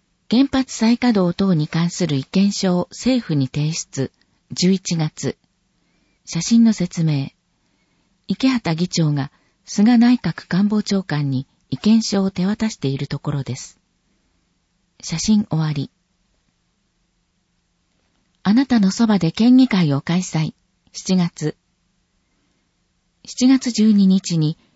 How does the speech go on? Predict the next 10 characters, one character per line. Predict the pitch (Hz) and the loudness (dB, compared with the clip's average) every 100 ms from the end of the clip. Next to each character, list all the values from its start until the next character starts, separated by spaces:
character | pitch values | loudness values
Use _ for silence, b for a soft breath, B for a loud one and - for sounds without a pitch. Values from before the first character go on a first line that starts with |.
| _ | _
日 | - 233 | -4 0
置 | 254 - | 0 -2
市 | - 156 | -6 -4
中 | - 220 233 | -2 2 2
央 | 226 | 2
公 | - 202 | 2 2
民 | 196 190 165 | 4 2 0
館。 | 135 131 - _ _ _ _ _ | -6 -8 -10 _ _ _ _ _
同 | 214 247 | 2 2
月 | 214 175 - 143 | 2 0 -2 -8